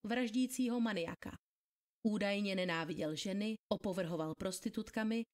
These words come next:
a byl znám svými násilnickými sexuálními fantaziemi. Zdroj, který by potvrdil tyto informace ze Sickertova osobního života, se mi nepodařilo dohledat, ale není žádným tajemstvím,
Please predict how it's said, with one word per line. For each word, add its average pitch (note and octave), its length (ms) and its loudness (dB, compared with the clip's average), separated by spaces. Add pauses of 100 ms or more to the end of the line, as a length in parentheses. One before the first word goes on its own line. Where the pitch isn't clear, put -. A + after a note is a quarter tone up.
(120)
a D4+ 40 2
byl G#3 240 2
znám G#3+ 400 2
svými B3+ 360 2
násilnickými B3+ 960 2
sexuálními A#3+ 840 0
fantaziemi. D#3+ 800 -4 (800)
Zdroj, A3+ 400 2
který F#3 340 -2
by E3+ 100 -2
potvrdil F#3+ 560 -4
tyto F#3 260 -4
informace F#3+ 800 -4
ze F3+ 80 2
Sickertova F#3 600 -2
osobního F#3 540 -4
života, F#3+ 460 -4 (120)
se A3 120 0
mi G3 120 0
nepodařilo G3 540 -2
dohledat, E3 480 -2 (120)
ale F#3+ 220 2
není A#3 320 4
žádným G#3 440 0
tajemstvím, G#3 720 -2